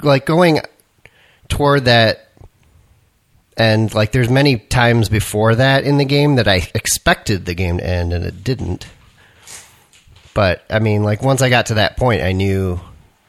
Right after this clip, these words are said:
when I hit the boss, which is, like, the only boss in the game, like, I knew the game was going to end. And it, it gives you, like, a,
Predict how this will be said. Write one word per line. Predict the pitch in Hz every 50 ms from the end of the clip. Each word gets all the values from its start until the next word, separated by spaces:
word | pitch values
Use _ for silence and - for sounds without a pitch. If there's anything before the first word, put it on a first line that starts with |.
| _ _
when | - 110 113
I | 113 104
hit | 101 101 117 - _ _ _ _
the | - 101
boss, | 92 85 95 92 92 87 85 92 95 - - - - -
which | 101 92 -
is, | 107 98 95
like, | 101 - -
the | 95 87
only | 62 92 107 107 104 98
boss | 87 90 87 90 92 - -
in | 95 90
the | 90
game, | 82 98 98 95 87 85 85 90 90 90 -
like, | - 80 82 87 - - - - - _ _ _
I | - 92 92
knew | 92 95 95 92 90 85 80 82 - - - _ - -
the | - 95 85
game | 98 95 95 92
was | 90 87
going | - 98 92 92 87 85
to | 85 - -
end. | 87 87 73 73 71 80 -
And | - 90 101 101
it, | 95 -
it | - 104 - - - - - - -
gives | - 127 143 131 113 101
you, | 104 104 101
like, | 98 98 95 95 -
a, | 92 90